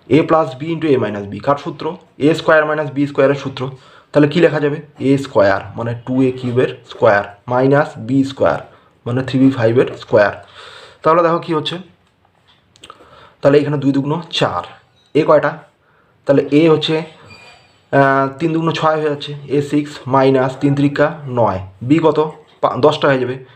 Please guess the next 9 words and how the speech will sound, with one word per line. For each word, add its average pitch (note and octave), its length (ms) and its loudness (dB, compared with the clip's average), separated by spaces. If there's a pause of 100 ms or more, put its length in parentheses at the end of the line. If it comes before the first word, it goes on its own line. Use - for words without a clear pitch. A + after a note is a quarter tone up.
(200)
বি D3 220 2
এখানে D#3 160 2
পাঁচটা, D3+ 480 -2 (300)
পাঁচটার D3+ 340 -2
স্কয়ার D3+ 300 0
করলে D#3 200 -6
কত C#3+ 120 0
হবে? D3 160 -2
দশটা। B2+ 380 -2